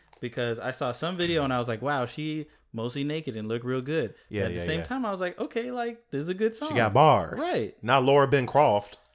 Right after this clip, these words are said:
Speaker 2: and I ain't trying to deal with that.
Speaker 1: And now she's like a parody of herself.
Speaker 2: She
Speaker 1: She's
Speaker 2: is.
Speaker 1: like a Mad T V skit version of herself right now.
Speaker 2: And it's pretty bad. Help me find out who the Water Tribe and the, and the,
Speaker 1: <laughs>
Speaker 2: and the Airbenders are. 'Cause Airbenders aren't really around. So I guess,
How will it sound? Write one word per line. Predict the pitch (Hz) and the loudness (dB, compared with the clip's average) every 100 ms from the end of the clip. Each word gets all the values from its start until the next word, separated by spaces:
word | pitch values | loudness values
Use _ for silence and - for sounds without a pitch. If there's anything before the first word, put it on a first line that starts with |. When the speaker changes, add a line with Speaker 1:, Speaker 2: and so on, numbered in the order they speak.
| _ _ _ _ | _ _ _ _
Speaker 2:
and | 127 120 | -2 0
I | 120 | 0
ain't | 117 | -2
trying | 110 | -4
to | 101 | -2
deal | 107 | -2
with | 92 | -2
that. | - | -4
Speaker 1:
And | 139 | -4
now | 160 214 226 | -2 0 -2
she's | 202 185 | -6 -4
like | 175 - | -4 -4
a | 131 | -8
parody | - 175 220 185 127 | -6 -6 -4 -2 -4
of | 113 110 | -4 -6
herself. | 110 - 95 - - | -10 -10 -12 -14 -16
Speaker 2:
She | - 113 | -2 2
Speaker 1:
She's | 113 | 4
Speaker 2:
is. | |
Speaker 1:
like | 196 185 | 2 0
a | 151 | -2
Mad | 143 165 165 - | -2 -2 -4 -8
T | 170 | -10
V | 151 160 160 | -8 -8 -8
skit | - 156 147 131 | -8 -2 -2 -2
version | 123 135 135 131 | -2 -2 -2 -4
of | 127 | -4
herself | 120 123 110 107 | -6 -4 -6 -8
right | 98 | -12
now. | 95 110 | -10 -4
Speaker 2:
And | 107 | -4
it's | - | -2
pretty | 117 101 | -2 0
bad. | 104 92 92 | -2 -2 -2
Help | 147 | -2
me | 175 | -2
find | 170 165 160 | -4 -2 -2
out | 139 | -2
who | 143 | -4
the | 120 | -4
Water | 98 98 113 107 | -4 -4 -4 -6
Tribe | - 98 95 92 87 | -6 -6 -4 -6 -8
and | - 92 | -8 -8
the, | 90 87 85 - | -6 -6 -6 -8
and | 95 90 | -6 -4
the, | 85 80 - | -4 -6 -10
Speaker 1:
<laughs> | |
Speaker 2:
and | 95 | -10
the | 92 - | -8 -6
Airbenders | 98 92 87 80 78 | -6 -4 -8 -10 -10
are. | 80 80 80 _ _ | -10 -10 -14 _ _
'Cause | - 110 | -8 -2
Airbenders | 131 170 180 170 135 | 0 2 0 -2 -4
aren't | 143 120 | -4 -4
really | 127 120 | -4 -2
around. | 92 92 101 85 82 | -4 -4 -4 -6 -6
So | 92 | -2
I | 95 | -2
guess, | 98 123 120 - | -2 -2 -2 -8